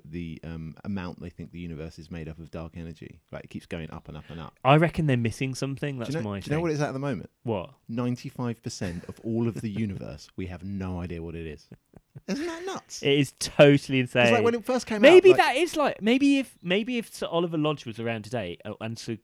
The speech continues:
Speaker 2: and Conan Doyle, they'd be like, "That, that's where," they'd be, like, trying to communicate
Speaker 1: Connect.
Speaker 2: with the dark matter.
Speaker 1: Mm.
Speaker 2: But that's what they were doing. So, like,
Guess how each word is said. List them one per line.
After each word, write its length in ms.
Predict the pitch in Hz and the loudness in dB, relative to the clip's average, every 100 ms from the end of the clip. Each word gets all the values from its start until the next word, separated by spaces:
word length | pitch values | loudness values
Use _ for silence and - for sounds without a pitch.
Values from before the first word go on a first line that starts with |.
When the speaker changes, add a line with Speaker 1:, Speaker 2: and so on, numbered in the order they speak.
| - | -8
Speaker 2:
and 280 | 107 101 | -8 -10
Conan 320 | - 113 107 104 | -8 -6 -6 -6
Doyle, 280 | 104 85 | -6 -6
they'd 200 | 92 131 | -4 -6
be 80 | 131 | -2
like, 220 | 123 104 | -2 -4
"That, 160 | - - - 73 - - - | -8 -14 -16 -20 -18 -20 -20
that's 260 | 65 - - | -20 -20 -16
where," 120 | 76 | -14
they'd 220 | 71 110 | -12 -8
be, 120 | 117 | -4
like, 260 | 113 107 - | -4 -4 -6
trying 260 | - 117 107 | -8 -6 -6
to 100 | 98 _ _ | -8 _ _
communicate 480 | - 131 139 202 120 | -6 -2 0 -2 -4
Speaker 1:
Connect. 200 | 95 87 | -6 -6
Speaker 2:
with 160 | 90 - | -10 -12
the 60 | |
dark 300 | 95 110 98 | -8 -6 -6
matter. 420 | 101 165 - - - _ 202 | -8 -12 -12 -16 -16 _ -12
Speaker 1:
Mm. 280 | 220 247 | -10 -10
Speaker 2:
But 80 | 180 | -6
that's 180 | 254 - | -8 -6
what 120 | 262 | -2
they 80 | 226 | -2
were 80 | 202 | 0
doing. 220 | 254 143 | -2 -2
So, 140 | - | 0
like, 200 | 156 175 | 0 0